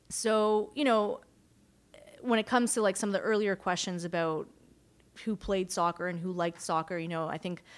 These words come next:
only about fifty-one percent of the students said they played soccer seriously, um, but ninety percent of them stated that they, they do like the game. Um, one really interesting thing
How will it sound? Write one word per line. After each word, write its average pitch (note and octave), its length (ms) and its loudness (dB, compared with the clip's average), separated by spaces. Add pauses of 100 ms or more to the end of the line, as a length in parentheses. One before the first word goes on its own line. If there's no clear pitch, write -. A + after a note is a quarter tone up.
(180)
only G#3 180 2
about F3+ 260 2
fifty-one F#3 600 -2
percent F3 260 -4
of E3+ 80 -6
the E3 60 -6
students E3 420 -6
said E3 160 -4
they D#3+ 120 -2
played E3 360 -4
soccer E3 400 -2
seriously, E3+ 840 -4 (440)
um, E3 380 2
but F3+ 160 0
ninety F#3+ 500 4
percent E3 340 -4
of D#3+ 80 -4
them E3 200 -2
stated E3 340 -6
that D#3+ 160 -2
they, E3+ 160 -2
they E3 220 -4
do F3 240 -2
like D#3+ 280 -2
the F3+ 80 -6
game. D3+ 380 -8
Um, G3 460 -2
one A#3 160 10
really A#3 200 6
interesting G3 440 0
thing F3 560 -4